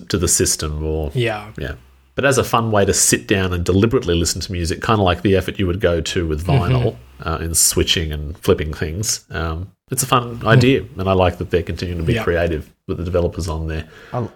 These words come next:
Speaker 3: I like that
Speaker 1: Um,
Speaker 3: it features a
Speaker 1: next thing,
Speaker 3: cassette,
Speaker 1: 'cause I'm firing
Speaker 3: a cassette
Speaker 1: through
Speaker 3: ta-, I
Speaker 1: topics.
Speaker 3: like that it features a cassette tape. That is super cool.
Speaker 1: <laughs>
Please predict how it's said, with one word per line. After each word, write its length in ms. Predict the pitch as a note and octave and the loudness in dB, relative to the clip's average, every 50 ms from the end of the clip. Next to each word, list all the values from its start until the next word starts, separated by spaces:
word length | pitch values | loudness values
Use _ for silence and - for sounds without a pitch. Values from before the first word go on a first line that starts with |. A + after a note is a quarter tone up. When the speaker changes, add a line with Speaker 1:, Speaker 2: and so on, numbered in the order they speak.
| _ _ | _ _
Speaker 3:
I 80 | - C#3 | 0 2
like 200 | D3 D#3 E3+ B2 | 2 4 4 4
that 140 | B2+ B2+ B2 | 4 4 4
Speaker 1:
Um, 80 | A#2 | 4
Speaker 3:
it 60 | A2+ B2+ | 2 2
features 380 | - D#3 D3 - - C3+ A#2 | 0 0 0 2 0 2 2
a 20 | C3 | 2
Speaker 1:
next 160 | A2 - - | 2 2 2
thing, 120 | - B2 | 2 2
Speaker 3:
cassette, 180 | C3 C#3+ C#3+ - | 2 2 2 0
Speaker 1:
'cause 100 | - - | 2 2
I'm 180 | A#2 G#2 G2 F#2 | 0 0 0 -4
firing 360 | - - A#2+ A2+ A#2 A#2 A#2+ | -2 -2 0 2 2 2 2
Speaker 3:
a 20 | |
cassette 280 | A#2 E3+ A#2 - G3+ A#2+ | 2 2 4 4 4 2
Speaker 1:
through 60 | G2 | 4
Speaker 3:
ta-, 80 | - - | 2 2
I 20 | |
Speaker 1:
topics. 140 | - A#2+ C#3+ F3+ | 2 4 4 4
Speaker 3:
like 180 | G#3+ C#4 - | 4 2 0
that 120 | - G#3 E3+ | 0 0 0
it 20 | |
features 340 | D#3+ - E3 D#3 D3 - A2+ A2+ | 2 2 0 0 0 0 -2 -2
a 40 | |
cassette 380 | G#2+ - A2+ - - D3+ - - | -2 -2 -6 -2 -2 -2 -2 -2
tape. 220 | - F2 D2+ B1 - - - | -4 -4 -4 -4 -6 -6 -4
That 140 | C3 D#3 D3+ | -4 -2 -2
is 120 | A2 G2 | -4 -4
super 400 | - - - - C#3+ - - - | -6 -8 -4 -4 -4 -4 -4 -6
cool. 440 | - - - A#2 A#2 - - A2 - _ - - - | -10 -6 -6 -4 -4 -4 -6 -10 -14 _ -20 -20 -20
Speaker 1:
<laughs> 220 | - - - - | -20 -20 -6 0